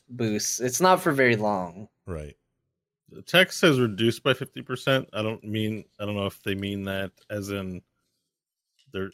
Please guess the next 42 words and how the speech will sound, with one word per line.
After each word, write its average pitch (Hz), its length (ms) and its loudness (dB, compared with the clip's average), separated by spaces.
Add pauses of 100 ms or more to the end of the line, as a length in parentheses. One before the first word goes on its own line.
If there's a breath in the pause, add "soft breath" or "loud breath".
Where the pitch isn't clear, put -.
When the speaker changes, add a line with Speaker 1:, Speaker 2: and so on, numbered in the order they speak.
Speaker 3:
they 95 120 -10
subtract 110 500 -2
fifty 127 200 -10
percent 127 600 0
or 98 140 -6
if 98 120 -8
it's - 280 -14
reduced 95 520 -10
whole 92 400 -6 (100)
by 90 120 -8
fifty - 280 -16
percent. 92 500 -14
It - 80 -20
could 104 100 -12
just - 140 -16
be 95 80 -10
weird 90 280 -12
wording. 92 400 -12 (280)
Speaker 2:
Yeah. 76 260 -12
Speaker 1:
Yeah. 80 160 -14 (720)
Speaker 2:
Well, 104 180 -4
Speaker 3:
Yeah. 95 60 -8
Speaker 2:
anyway, 92 380 -10 (140)
there's 107 220 -4
that. 101 280 -2 (240)
Sounds 190 360 2
awesome. 160 440 4
If 127 120 -4
it 131 100 -2
does 151 260 4
to 151 80 0
you 151 180 2
at 147 80 2
listening, 160 420 0
you're 127 280 -2 (380)
right 131 220 0
in 139 60 -12
feeling 120 280 0
that 98 160 -4
way. 95 300 -6
He's 113 340 -6 (120)
rad. 98 400 -6